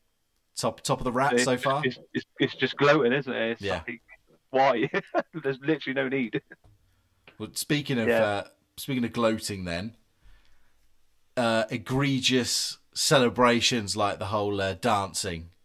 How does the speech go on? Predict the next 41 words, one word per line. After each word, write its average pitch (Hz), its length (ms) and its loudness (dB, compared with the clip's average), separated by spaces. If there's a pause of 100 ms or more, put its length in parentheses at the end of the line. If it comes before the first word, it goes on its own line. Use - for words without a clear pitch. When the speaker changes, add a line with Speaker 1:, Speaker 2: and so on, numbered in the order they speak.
(100)
Speaker 1:
and 101 100 -8
shushing 98 500 -2
and 85 100 -8
stuff - 240 -6
like 90 180 -2
that, 85 300 -4
where 98 220 -4
does 90 300 -8
celebrating 92 680 -4
Speaker 2:
Um, 92 100 0
Speaker 1:
after 78 200 -4
a 90 60 -10
goal 87 240 -4
go? 82 280 -6 (140)
More 107 380 -2
or 104 120 -2
less 95 260 -6
ratty? 82 460 -8 (1900)
Speaker 2:
Oh, 123 380 -2 (360)
there's, 113 160 2 (960)
there's - 200 6
certain 170 280 4
celebrations 147 500 2
which 127 180 -4
are 123 120 0
actually 110 200 -6
fine, 120 340 0
like 98 120 -4
the - 60 -12
short 131 280 -4
ones, 120 220 -2
which 117 120 -10
are - 60 -18
quite - 200 -4
cool, 135 240 -2 (120)
like 110 180 0
sipping 123 260 -4
the 120 60 -2
teacup 131 400 0
and 123 100 -16
stuff. 143 240 2